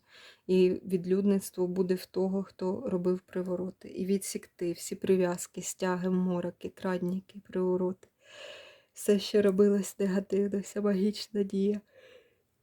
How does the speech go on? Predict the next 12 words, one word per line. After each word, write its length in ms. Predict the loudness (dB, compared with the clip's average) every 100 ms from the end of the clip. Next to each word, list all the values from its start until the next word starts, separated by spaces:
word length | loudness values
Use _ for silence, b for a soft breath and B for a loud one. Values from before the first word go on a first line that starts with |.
| _ _ _ _ -6
зівається 680 | 6 6 8 2 0 -4 -8
повністю 760 | -4 -2 -2 -4 -8 -10 -8
і 40 | -6
повертається 680 | -2 -2 0 2 2 0 -6
тому, 300 | 0 0 0
хто 220 | -2 -2
робив. 360 | -2 -2 -4 -6
Всі 240 | -8 -8
сльози, 500 | -2 4 4 4 -2
страждання 760 | -4 -10 -8 -2 0 2 2 0
і 100 | -2
біль. 420 | -2 -2 -4 -4